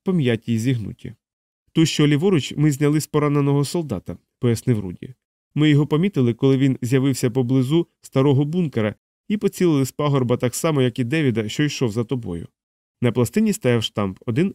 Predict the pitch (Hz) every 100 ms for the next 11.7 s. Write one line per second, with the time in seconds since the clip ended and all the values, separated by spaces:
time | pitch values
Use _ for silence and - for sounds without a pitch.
0 | - 101 98 127 _ _ _ _ 123 123
1 | 110 - 117 - 123 107 113 147 117 -
2 | 98 107 - 104 92 113 _ _ _ 123
3 | 120 120 - 120 127 139 175 123 - 104
4 | - _ _ 139 110 - 101 90 _ _
5 | _ _ _ _ 131 113 110 117 110 135
6 | 160 120 - 113 107 123 117 110 113 117
7 | - 113 143 151 110 - 104 - _ _
8 | 190 139 151 135 123 135 113 123 107 107
9 | - 104 90 - - _ _ _ _ _
10 | - 233 226 208 185 202 160 151 139 160
11 | 143 131 131 120 104 92 87